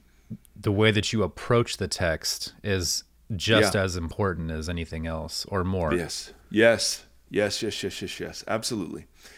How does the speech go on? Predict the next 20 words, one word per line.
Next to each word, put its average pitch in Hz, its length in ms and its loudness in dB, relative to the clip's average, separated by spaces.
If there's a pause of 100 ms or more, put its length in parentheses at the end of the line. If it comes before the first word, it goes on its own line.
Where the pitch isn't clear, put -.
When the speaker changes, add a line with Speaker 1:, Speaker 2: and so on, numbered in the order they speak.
Speaker 2:
So, 175 200 8
and 160 200 6
we'll 175 100 12
see 190 240 4
that, 139 460 6 (380)
we'll 135 120 0
see 180 180 2
that 131 200 4
so 135 180 6
Speaker 1:
Over 101 160 2
Speaker 2:
clearly. 107 260 6
Speaker 1:
and 90 80 0
Speaker 2:
So 92 180 8
Speaker 1:
over 90 80 0
again. 95 280 -2 (160)
<laughs> - 160 -12
Speaker 2:
Yes. 170 560 6 (360)
So, 156 200 4
dear 202 260 8
listener, 190 540 8